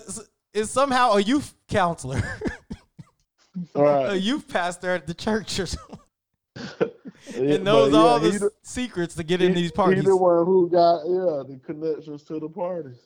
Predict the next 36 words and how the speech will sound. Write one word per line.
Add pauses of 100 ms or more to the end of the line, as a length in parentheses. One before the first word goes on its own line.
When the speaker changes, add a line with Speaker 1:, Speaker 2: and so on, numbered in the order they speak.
(120)
Speaker 1:
He's,
uh,
I
love
that
character.
He's
very
fascinating
to
me,
man.
Just
how
he's
like
all
of
these
different
types
of
people
in
one. (680)
But
I,
like
I
said,
Tyrone
was
the
scariest
to
me.